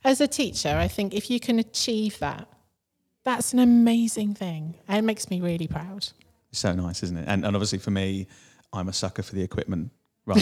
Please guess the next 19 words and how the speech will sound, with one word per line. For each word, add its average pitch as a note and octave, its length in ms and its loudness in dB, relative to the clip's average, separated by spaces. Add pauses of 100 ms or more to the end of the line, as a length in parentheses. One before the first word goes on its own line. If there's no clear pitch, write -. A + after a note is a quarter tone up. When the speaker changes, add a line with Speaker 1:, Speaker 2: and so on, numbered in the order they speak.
Speaker 2:
the, G#3+ 160 4
the B2 140 6
equipment A2+ 360 4
we're G#2+ 240 4
using A2+ 320 2
right G2+ 180 0
Speaker 1:
<laughs> - 0 -
Yeah. F#3 200 4
Speaker 2:
now, F#2 60 0
this G#2 200 -2
new G#2 180 2
podcasting G2 680 -4
desk, G2 380 -6 (380)
amazing, F#2 640 -2
retro F#2+ 480 -4
feel, F#2 440 -4 (100)
great. F#2 440 -6 (480)
The G2 140 -4
iMacs, F#2 680 -2